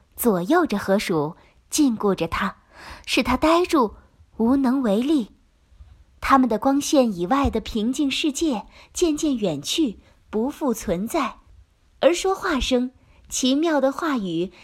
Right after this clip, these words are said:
在继续汹汹不绝。他只是说话声吗？或者有时候变成了歌声呢？水手升起水淋淋的铁锚时的劳动号子，桅杆左右之所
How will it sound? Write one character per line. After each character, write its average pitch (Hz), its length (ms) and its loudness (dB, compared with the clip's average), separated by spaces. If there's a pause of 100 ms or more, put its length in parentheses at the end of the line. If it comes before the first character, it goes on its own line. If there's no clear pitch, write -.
(120)
在 311 160 0
继 339 240 -2
续 349 260 0
汹 233 320 -2
汹 240 160 -2
不 233 160 -2
绝。 190 420 -2 (920)
他 - 160 -4
只 233 220 -2
是 370 180 -6
说 277 180 2
话 262 200 -4
声 247 200 -2
吗？ 214 280 -4 (640)
或 370 200 0
者 370 120 2
有 247 200 2
时 202 200 -2
候 247 260 -2 (260)
变 320 220 0
成 269 180 -4
了 294 60 0
歌 349 320 -2
声 214 320 -4
呢？ 196 200 -8 (920)
水 240 240 2
手 190 360 0
升 269 240 0
起 262 120 -2
水 226 240 0
淋 196 200 -2
淋 247 100 -2
的 285 100 0
铁 196 220 -4
锚 196 220 -2
时 269 160 -6
的 294 80 2
劳 240 200 -2
动 320 220 -2
号 320 320 -2
子， 170 300 -4 (720)
桅 294 180 2
杆 349 240 0
左 233 180 0
右 277 160 2
之 339 240 -2
所 196 380 -2